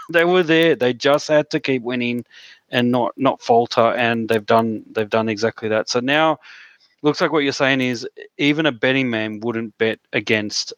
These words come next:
uh, the Raiders to make that top eight. So I think that's where we're landed. So if the cards fall this way, we will see, according to our predictions,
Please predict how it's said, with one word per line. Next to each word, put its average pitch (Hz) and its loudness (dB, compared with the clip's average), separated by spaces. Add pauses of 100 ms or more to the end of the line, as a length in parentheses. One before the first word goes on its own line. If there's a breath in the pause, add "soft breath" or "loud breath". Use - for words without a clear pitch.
uh, 104 0
the 104 -4
Raiders 107 0 (360 soft breath)
to - -4
make 107 -2
that - -2
top 107 -6
eight. 104 -2
So 117 0
I 151 2
think 196 0
that's 208 0
where 190 2
we're 180 0
landed. 160 0
So 156 2 (420 loud breath)
if - -2
the 139 -8
cards 139 2
fall 127 -2
this 123 -4
way, 117 2
we 123 2
will 147 0
see, 135 -2 (380)
according 143 0
to 143 2
our 143 4
predictions, 120 -6